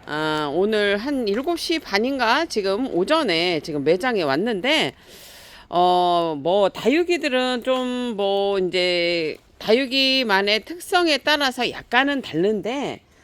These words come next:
한 영하 삼 도까지는 여러분 괜찮습니다. 그래서 저희 매장도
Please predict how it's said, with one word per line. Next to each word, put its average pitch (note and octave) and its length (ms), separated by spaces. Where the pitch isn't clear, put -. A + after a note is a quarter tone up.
한 D4 240
영하 B3+ 300
삼 - 280
도까지는 A#3 720
여러분 D3 280
괜찮습니다. E3 760
그래서 D#3 340
저희 D#3 280
매장도 D#3+ 680